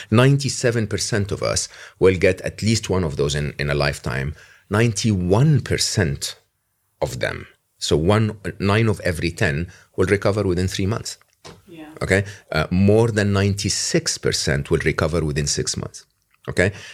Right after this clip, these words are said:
Speaker 1: So, so basically, trauma doesn't break us. What breaks us is the other two. And the other two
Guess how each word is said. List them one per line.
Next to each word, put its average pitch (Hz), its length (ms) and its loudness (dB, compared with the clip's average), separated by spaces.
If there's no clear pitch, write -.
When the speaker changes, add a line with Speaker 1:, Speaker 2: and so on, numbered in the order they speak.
Speaker 1:
So, - 180 2
so - 160 0
basically, 107 580 2
trauma 107 300 0
doesn't 82 260 -2
break 80 240 -4
us. - 220 -8
What 87 180 -2
breaks 110 320 2
us - 140 0
is 104 100 -4
the 90 100 2
other 90 180 0
two. - 280 -8
And 95 120 0
the 82 80 4
other 127 180 4
two 110 400 0